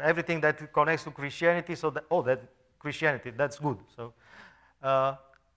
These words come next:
we believe, and as you believe, we know discipleship is sharing life on life. But when you cannot do that, at least teach them the basic Bible doctrines.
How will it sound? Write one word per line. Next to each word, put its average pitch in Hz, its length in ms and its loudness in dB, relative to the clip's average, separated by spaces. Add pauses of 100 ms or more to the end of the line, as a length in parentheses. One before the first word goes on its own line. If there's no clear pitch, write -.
(360)
we 202 400 4
believe, 165 520 0
and 131 220 2
as 147 420 2
you 165 200 2
believe, 135 400 0 (120)
we 151 140 0
know 151 160 2
discipleship 143 680 -4
is - 240 -12
sharing 135 460 -2
life 123 440 2 (380)
on 120 180 -2
life. 113 240 2 (220)
But 131 360 4 (360)
when 139 160 0
you 143 80 -6
cannot 165 320 2
do 160 100 -2
that, 123 280 -2
at 131 240 -4
least 147 280 -4
teach 165 220 -8
them 131 240 -6 (140)
the 127 160 0
basic 123 640 -6
Bible 127 280 2
doctrines. 110 640 -10